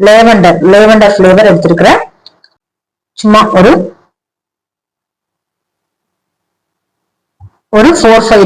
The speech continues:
டிராப் ஊ-, ஊத்திக்கோங்க, போதுமானது. நம்ம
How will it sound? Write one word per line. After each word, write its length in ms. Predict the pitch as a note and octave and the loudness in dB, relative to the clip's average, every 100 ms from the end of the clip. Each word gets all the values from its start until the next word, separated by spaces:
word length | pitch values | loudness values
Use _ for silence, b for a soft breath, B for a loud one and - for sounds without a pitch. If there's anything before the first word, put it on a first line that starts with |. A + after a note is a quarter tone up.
| F3 | 2
டிராப் 260 | G3 A3 G#3+ | 2 0 0
ஊ-, 160 | G3 - - _ - G#3 | -2 -4 -8 _ -14 -12
ஊத்திக்கோங்க, 420 | F3 F3+ F#3+ G#3 D#4+ - | -8 -4 -2 0 -2 0
போதுமானது. 560 | D4 F#3+ F#3 F3 A3 A#4+ - _ _ _ _ _ _ _ _ _ _ _ _ | 0 2 2 2 2 0 -6 _ _ _ _ _ _ _ _ _ _ _ _
நம்ம 160 | F#3+ | -4